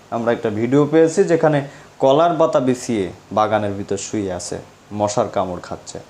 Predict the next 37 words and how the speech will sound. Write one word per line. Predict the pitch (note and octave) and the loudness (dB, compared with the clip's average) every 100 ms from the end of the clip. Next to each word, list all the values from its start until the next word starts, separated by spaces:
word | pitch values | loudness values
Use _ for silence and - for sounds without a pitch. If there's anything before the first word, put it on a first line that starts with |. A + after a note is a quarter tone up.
| - - - C3+ | -20 -20 -6 -2
দর্শক, | E3+ A3+ G#3 | 2 4 4
এখন | F#3+ E3 G3 G#3+ | 4 4 4 6
এই | G#3+ G3+ F#3 - - - - - _ - | 6 6 2 -4 -12 -20 -20 -20 _ -6
মানিকের | A#2+ C3+ E3+ F3+ D#3+ A2+ G#2 | 0 2 2 2 4 2 2
কী | F3 | 2
ধরনের | D#3+ E3 D#3 C#3+ | 4 6 6 4
বিচার | C3 D3 C3+ | 4 4 4
হতে | C#3 B2+ | 2 2
পারে, | D#3+ F3 | 4 4
তার | F3+ C3 | 4 2
একটা | B2+ - | 2 0
দিক | G#2 A2 A#2+ | -2 0 0
নির্দেশনা | D#3 D#3+ E3 E3 D#3+ | 0 2 2 2 2
এসেছে, | C#3+ D3 D3 | 2 0 -2
আমরা | D#3+ A#2+ | 0 0
দেখব | G#2 A2+ A#2 C3+ C#3+ - | 0 -2 0 -2 -2 -6
তার | - G#2 | -4 -4
কী | - | -4
ধরনের | A2+ A#2 B2 B2 | 0 2 2 2
বিচার | A#2 B2+ C#3+ | 2 2 4
হতে | C#3+ D3+ | 4 2
পারে। | D#3 E3 F3 - - - | 4 2 0 -4 -18 -4
পাশাপাশি | C#3+ D3+ F3+ D#3+ C#3 C#3+ | -2 0 2 0 0 0
তিনি | C#3+ C#3+ C#3 - - - - | 2 4 2 -4 -20 -20 -2
কত | C#3+ D3+ F3+ | 2 2 4
কোটি | F#3+ F3+ F3 | 4 4 4
টাকা | F3 D3 D3+ | 4 4 4
নিয়ে | C#3+ C3+ B2 - - - | 6 4 2 -4 -20 -6
পালাচ্ছিলেন, | - C3+ E3 E3 B2+ G2+ F2 E2+ - | 0 2 2 0 -2 -2 -4 -4 0
already | C#3 D#3+ F3 | 4 4 4
তিনার | F3+ F3 E3 | 4 4 4
কাছ | F3 E3+ | 4 2
থেকে | E3+ E3 | 0 2
পঁচাত্তর | D3+ D3+ E3 E3 D#3+ | 2 4 2 2 0
লাখ | D#3 D3+ D#3 D3+ | 2 2 2 2
টাকা | D3 C#3 D#3+ | 2 4 4
তারা | E3 C3 B2 - | 4 2 2 -2